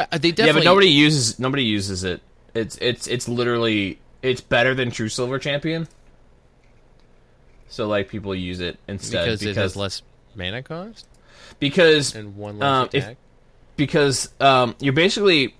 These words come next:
Speaker 2: so there's not a lot of four health minions that you have to worry about, realistically. Um, so, like, you save one mana, uh, and you can play it a turn earlier.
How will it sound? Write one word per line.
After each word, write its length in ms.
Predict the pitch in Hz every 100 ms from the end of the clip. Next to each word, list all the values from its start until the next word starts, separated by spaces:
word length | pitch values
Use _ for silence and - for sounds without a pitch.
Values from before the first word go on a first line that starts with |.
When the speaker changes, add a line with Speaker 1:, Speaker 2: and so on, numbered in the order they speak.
| _ _ -
Speaker 2:
so 160 | 143 170
there's 180 | 160
not 160 | 156 175
a 40 | 226
lot 220 | 131 135
of 80 | 117
four 340 | - 123 120
health 300 | 120 117 -
minions 500 | 98 104 127 143 -
that 120 | 120
you 100 | 123
have 140 | 135 -
to 80 | 101
worry 340 | 92 95 127
about, 320 | 139 147 151
realistically. 720 | 113 127 147 165 156 160 170 _ _ _ _ _ _ - - -
Um, 640 | - 117 110 101 98 92 - _ _ _ _ _ _ _ - _ _ _ _ _ _ _ _ - - - - -
so, 260 | - 131
like, 340 | 117 117 104 - _ _ _ _ -
you 100 | 123
save 440 | - - 131 127 -
one 320 | - 117 120 117
mana, 440 | 110 113 107 101 _ - - - _ _ _ _ _ -
uh, 440 | 107 104 98 95
and 200 | - 107
you 60 | 110
can 120 | 107
play 240 | 92 120 110
it 80 |
a 60 | 101
turn 320 | - 110 104
earlier. 540 | - 90 98 90 90